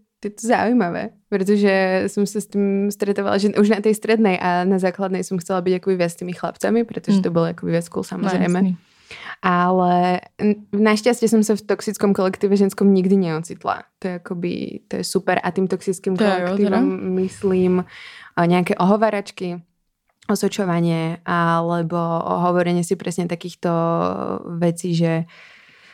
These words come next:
Speaker 1: no, ale tie ženy proste ani iné nebudú. Že proste tie ženy to tak proste robia a že...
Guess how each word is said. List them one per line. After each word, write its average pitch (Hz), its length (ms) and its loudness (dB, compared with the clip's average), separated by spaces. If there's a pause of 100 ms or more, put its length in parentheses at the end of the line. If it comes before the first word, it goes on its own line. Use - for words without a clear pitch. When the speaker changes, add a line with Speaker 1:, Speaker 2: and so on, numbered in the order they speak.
(720)
Speaker 1:
no, 208 100 4
ale 180 80 2
tie 196 100 2
ženy 185 220 2
proste 175 240 -6
ani 180 240 2
iné 175 160 4
nebudú. 165 480 0 (220)
Že 202 160 -4
proste 196 340 -10
tie 208 160 2
ženy 202 240 4
to 185 80 0
tak 170 160 -6
proste 175 320 -8
robia 165 320 -2 (300)
a 170 260 0
že... 175 160 2